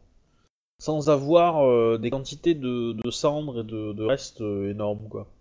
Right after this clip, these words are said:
Parce qu'il, il est clairement, il voit que quand même les corps ont été quand même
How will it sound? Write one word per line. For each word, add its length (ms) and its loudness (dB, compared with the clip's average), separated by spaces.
Parce 80 -18
qu'il, 260 -6
il 80 -2
est 60 2
clairement, 420 -2
il 120 -4
voit 160 2
que 140 -8
quand 160 -4
même 140 -6
les 120 -6
corps 180 2
ont 120 -4
été 200 -8
quand 140 -4
même 100 -8